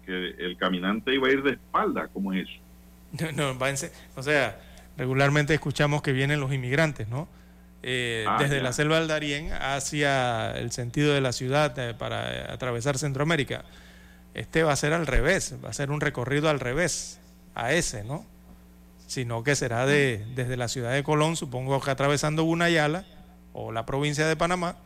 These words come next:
Speaker 2: hacia Darién, su selva, eh,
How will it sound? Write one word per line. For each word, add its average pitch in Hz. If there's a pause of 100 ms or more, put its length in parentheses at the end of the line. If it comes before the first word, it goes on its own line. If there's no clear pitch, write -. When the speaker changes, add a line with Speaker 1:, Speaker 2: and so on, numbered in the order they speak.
(640)
Speaker 2:
hacia 139
Darién, 139
su 135
selva, 131 (560)
eh, 117